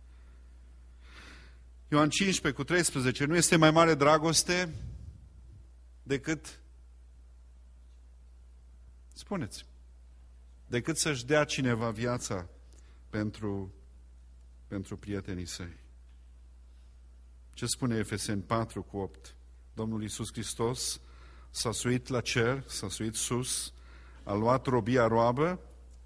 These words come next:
și apoi ce a făcut? A dat daruri oamenilor. Când a predicat în ziua Rusaliilor, Petru s-a ridicat în picioare și le-a spus evreilor: "Voi l-ați răstignit,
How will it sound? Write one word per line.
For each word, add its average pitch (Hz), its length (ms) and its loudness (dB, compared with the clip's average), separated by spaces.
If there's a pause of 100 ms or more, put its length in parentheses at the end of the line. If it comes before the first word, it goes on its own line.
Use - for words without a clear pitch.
(180)
și - 120 -2
apoi 147 200 0
ce 170 120 0
a 156 40 0
făcut? 113 400 -6 (580)
A 113 140 -2
dat 120 480 -2 (600)
daruri 110 500 4
oamenilor. 101 800 -2 (1500)
Când 117 180 -2
a 131 60 4
predicat 135 540 0
în 143 100 2
ziua 131 220 0
Rusaliilor, 127 800 0 (420)
Petru 135 260 -2
s-a 131 160 -4
ridicat 123 460 -6
în 123 80 -2
picioare 110 580 -2 (680)
și - 120 -10
le-a 165 120 2
spus - 500 2
evreilor: 120 720 2
"Voi 147 260 2
l-ați 110 280 -2
răstignit, 113 640 -2